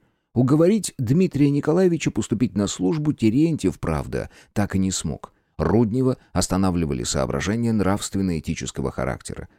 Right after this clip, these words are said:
И вот уже десяток лет Дмитрий Николаевич был при московском сыске частным консультантом, принимавшим участие в расследовании самых запутанных и жестоких преступлений. Надворный советник вошел в гостиную,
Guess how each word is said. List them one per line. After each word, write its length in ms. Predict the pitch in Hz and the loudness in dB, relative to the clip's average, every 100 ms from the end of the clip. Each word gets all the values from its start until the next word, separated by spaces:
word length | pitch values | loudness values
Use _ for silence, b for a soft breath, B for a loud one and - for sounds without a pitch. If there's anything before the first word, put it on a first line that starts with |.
| _ - | _ -4
И 120 | 98 | 2
вот 260 | 147 180 - | 4 4 2
уже 300 | 87 69 58 | -2 -2 -6
десяток 560 | 50 110 - 113 - 117 | -4 -4 -2 -4 -2 2
лет 260 | 143 - b b | 0 0 b b
Дмитрий 440 | 92 151 190 113 | 0 2 2 2
Николаевич 520 | 98 110 135 180 175 110 | 0 0 2 2 2 2
был 240 | 131 190 | 4 4
при 140 | 113 | 4
московском 640 | 98 80 - 82 - 98 98 | 2 0 -2 -4 -2 -2 -2
сыске 520 | - 208 - 202 - | 0 -2 0 0 2
частным 440 | - 202 - 107 | 2 0 2 -2
консультантом, 800 | - 85 82 73 69 69 64 64 b b | -2 -4 -2 -4 -2 -4 -6 -10 b b
принимавшим 640 | b 110 104 87 - - 52 | b 2 2 2 -2 -8 -10
участие 540 | - 69 65 - 110 | -6 -4 -4 -4 -4
в 80 | 90 | -2
расследовании 640 | 73 - 60 67 87 110 | -2 -2 -4 -4 0 0
самых 460 | 98 - 98 117 120 | 0 0 0 0 -2
запутанных 720 | 107 - 165 131 - - - b b | -2 -2 0 0 -2 -10 -14 b b
и 240 | - 104 117 - | 2 2 2 0
жестоких 640 | 110 156 - 82 73 73 | 0 0 0 -2 -2 -6
преступлений. 720 | 73 73 73 - 50 57 - _ _ _ _ - | -6 -6 -6 -8 -10 -12 -18 _ _ _ _ -4
Надворный 500 | 90 104 165 202 151 | 0 2 4 4 4
советник 540 | - 78 101 - 139 | 2 2 0 0 -2
вошел 320 | 85 80 151 | 0 2 2
в 60 | 156 | 2
гостиную, 640 | 82 - - 55 55 64 | 0 -2 -4 -8 -6 -8